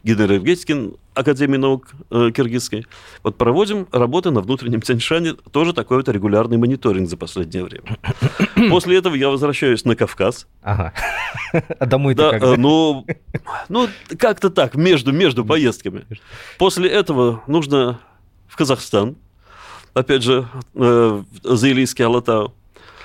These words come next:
Speaker 1: После этого придется опять ехать на Кавказ, заканчивать сезон.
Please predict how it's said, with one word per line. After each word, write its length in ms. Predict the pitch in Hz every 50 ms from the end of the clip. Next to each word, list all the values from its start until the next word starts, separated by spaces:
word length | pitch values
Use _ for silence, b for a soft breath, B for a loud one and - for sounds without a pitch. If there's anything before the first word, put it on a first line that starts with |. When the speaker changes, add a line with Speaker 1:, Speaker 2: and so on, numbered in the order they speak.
| B B B
Speaker 1:
После 280 | - 143 131 - 165 160
этого 180 | 151 - 151 143
придется 380 | - 151 143 151 143 - 170
опять 480 | - - 208 214 208 214 190 151 - 147
ехать 240 | 139 127 131 127 -
на 100 | 139 131
Кавказ, 340 | 151 135 - - 131 113
заканчивать 540 | - 135 127 - 131 113 104 - 107 101 -
сезон. 400 | - 101 92 80 95 98 131 151